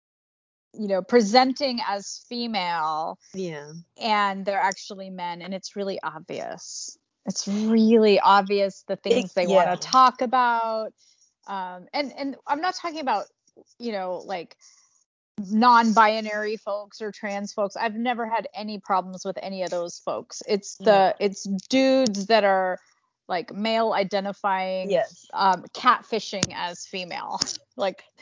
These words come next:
Speaker 2: Just to
Speaker 1: that's,
Speaker 2: talk
Speaker 1: like,
Speaker 2: to women. Yeah.
Speaker 1: Yeah. And, like, just to kind of, like, "Oh, let's talk about brake failure. Yeah, I'm really into it too. Like, this is
Speaker 2: <laughs> Yeah.
Speaker 1: how I like it. How do you like it?" And it's like, "Whoa, whoa, whoa, whoa, whoa, whoa."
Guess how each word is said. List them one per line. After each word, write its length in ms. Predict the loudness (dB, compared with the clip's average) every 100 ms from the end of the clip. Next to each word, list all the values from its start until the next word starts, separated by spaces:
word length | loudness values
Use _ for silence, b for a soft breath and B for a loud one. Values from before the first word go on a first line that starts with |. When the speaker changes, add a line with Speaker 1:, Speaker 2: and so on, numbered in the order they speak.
| -6
Speaker 2:
Just 240 | 2 2
to 80 | 2
Speaker 1:
that's, 80 | -2
Speaker 2:
talk 160 | -2
Speaker 1:
like, 100 | -2
Speaker 2:
to 80 | -2
women. 420 | -4 -8 -12 -18 -20 -10
Yeah. 260 | -8 -8
Speaker 1:
Yeah. 420 | 0 2 4 2 -4 b b b
And, 160 | -4 0
like, 240 | -2 -4 -20 -20 -14
just 220 | -8 -8 -6
to 100 | -4
kind 220 | -2 -4
of, 100 | -2
like, 260 | -2 -2 -2
"Oh, 280 | 0 2 0
let's 380 | -2 -6 -10
talk 340 | -16 -6 -6 -4
about 400 | -4 0 0 -2
brake 300 | -4 -4 -6
failure. 720 | -4 0 0 0 0 0 -2
Yeah, 500 | -2 2 6 6 4
I'm 220 | 2 -4
really 260 | -6 -6 -8
into 340 | -10 -8 -2
it 140 | -2
too. 320 | -4 -8 -2 0
Like, 720 | 2 0 -2 -2 -4 -6 -6
this 160 | -4
is 80 | -2
Speaker 2:
<laughs> 20 |
Yeah. 60 | -2
Speaker 1:
how 120 | 0
I 160 | 0 2
like 260 | 2 0
it. 80 | -4
How 140 | 0 0
do 60 | 0
you 280 | -4 -4 -2
like 340 | 0 0 -2
it?" 240 | -2 -2 -2
And 160 | -6 -10 B B
it's 140 | -6 -2
like, 160 | -2
"Whoa, 680 | -2 0 2 2 0 -2 -6
whoa, 200 | -4 -6
whoa, 140 | -6 -10
whoa, 140 | -12
whoa, 0 | -14 -16
whoa." 140 | -20